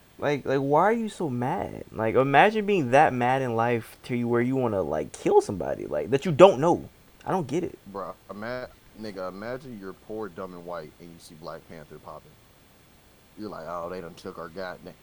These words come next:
Speaker 2: they done took our superhero movies."
Speaker 1: But look, this is how I look at stuff. It's so much things that you could spend energy on. Why spend it on something that's not gonna be productive? You lynching somebody,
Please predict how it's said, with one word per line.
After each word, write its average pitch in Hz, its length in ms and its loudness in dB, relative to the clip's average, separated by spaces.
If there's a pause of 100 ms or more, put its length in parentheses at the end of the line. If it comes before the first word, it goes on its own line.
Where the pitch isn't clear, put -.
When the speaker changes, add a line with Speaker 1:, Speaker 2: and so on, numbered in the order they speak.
(220)
Speaker 2:
they 107 120 -10
done 87 180 -12
took - 200 -14
our - 80 -20
superhero 107 840 -10
movies." 110 800 -10
Speaker 1:
But 160 140 6
look, 151 140 8
this 262 120 8
is - 20 -2
how 208 120 8
I - 20 10
look 147 220 8
at 117 140 4
stuff. 117 380 0
It's 170 220 2
so 185 220 4
much 180 260 0
things 139 320 -6
that 120 80 -4
you 120 120 -6
could 117 160 -8
spend 110 320 -6
energy 113 420 -8
on. 120 340 -8
Why - 160 -6
spend 285 300 -8
it 277 60 -8
on 247 120 -6
something 202 340 -8
that's 156 180 -6
not 135 260 -6
gonna - 160 -8
be - 100 -10
productive? - 580 -10
You 214 260 -6
lynching 143 480 -2
somebody, 98 560 -4